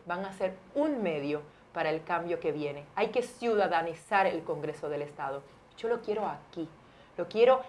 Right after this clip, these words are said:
en tu casa, lo quiero en tu región, lo quiero en tu trabajo. Y quiero que sepas que cada vez que haya una discriminación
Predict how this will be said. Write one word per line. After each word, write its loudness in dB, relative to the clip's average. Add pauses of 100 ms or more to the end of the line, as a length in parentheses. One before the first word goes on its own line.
(100)
en -2
tu -6
casa, 0 (140)
lo -4
quiero 4
en 2
tu -2
región, -2 (240)
lo -4
quiero 2
en -2
tu -4
trabajo. -4 (340)
Y -8
quiero 6
que -4
sepas -4 (320)
que -12
cada 4
vez 0
que -2
haya 2 (280)
una -6
discriminación -4